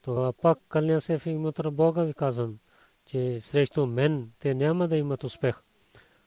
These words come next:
И Бог ще приема моите молитви. И срещу моите молитви, техните всичките сили ще изчезнат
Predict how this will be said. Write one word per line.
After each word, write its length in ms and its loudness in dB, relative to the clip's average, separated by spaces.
И 140 -4
Бог 360 2
ще 420 0
приема 320 2
моите 320 -2
молитви. 480 0
И 240 -2
срещу 400 -4
моите 400 0
молитви, 400 -2
техните 500 -2
всичките 480 -4
сили 320 -2
ще 180 -6
изчезнат 640 -4